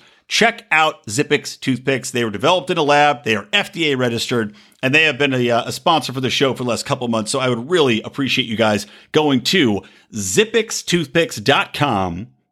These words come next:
and use promo code lion to get ten percent off your order. Help your old buddy out.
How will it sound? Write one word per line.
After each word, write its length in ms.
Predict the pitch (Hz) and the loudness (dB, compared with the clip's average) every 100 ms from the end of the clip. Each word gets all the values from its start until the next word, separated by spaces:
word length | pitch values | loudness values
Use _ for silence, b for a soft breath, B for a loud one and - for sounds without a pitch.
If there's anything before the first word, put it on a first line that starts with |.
| _ | _
and 160 | 143 139 | 2 4
use 220 | 139 127 | 4 2
promo 440 | - 165 214 208 | 0 0 2 2
code 360 | - 165 175 165 - | 0 0 0 -4 -8
lion 680 | - 107 117 180 170 117 101 | -12 -4 2 4 2 0 -4
to 80 | 95 | -4
get 160 | 107 - | -6 -2
ten 140 | 110 | -4
percent 320 | 101 - 98 | -4 -2 0
off 180 | 90 - | 0 -4
your 100 | 90 | -12
order. 220 | 85 - _ _ _ _ b b b b | -16 -20 _ _ _ _ b b b b
Help 300 | - 269 - | 0 0 -2
your 140 | 175 | 0
old 180 | 160 127 | 2 2
buddy 260 | 131 110 104 | 0 0 0
out. 280 | 92 90 | -2 -6